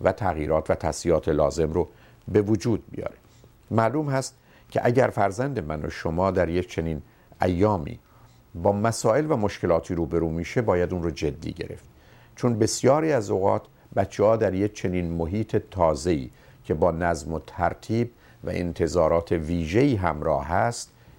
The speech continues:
اشکالات و گرفتاری‌های خودشون رو نشون می‌دن. کودکی که تا به حال عادی و معمولی به نظر می‌رسه، به اکباره من و شما متوجه می‌شیم که شاید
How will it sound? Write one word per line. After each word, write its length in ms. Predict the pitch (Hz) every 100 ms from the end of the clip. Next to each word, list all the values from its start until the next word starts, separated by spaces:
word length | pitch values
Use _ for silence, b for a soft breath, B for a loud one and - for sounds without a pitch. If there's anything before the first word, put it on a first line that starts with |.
| b -
اشکالات 720 | 101 101 - - 95 104 131 - - b b - 82
و 100 | 110
گرفتاری‌های 840 | 120 107 92 - 90 82 76 82
خودشون 460 | 82 80 76 - 80
رو 160 | 71 69
نشون 300 | - - -
می‌دن. 140 | 80 - - b b b b
کودکی 420 | - 113 120 120
که 120 | 117 117
تا 200 | 110 95
به 120 | 90
حال 200 | 101 101
عادی 400 | 95 82 80 101
و 60 |
معمولی 540 | 90 92 85 87 90 127
به 120 | 160
نظر 360 | 143 127 120 113
می‌رسه، 480 | 107 104 - 101 98 B B B B
به 100 | 92
اکباره 380 | 87 - 87 101
من 140 | 95
و 40 |
شما 220 | 82 - 87
متوجه 580 | 90 90 80 78 87
می‌شیم 420 | 95 92 - 92 78 B B B B
که 100 | 90
شاید 460 | - 87 82 78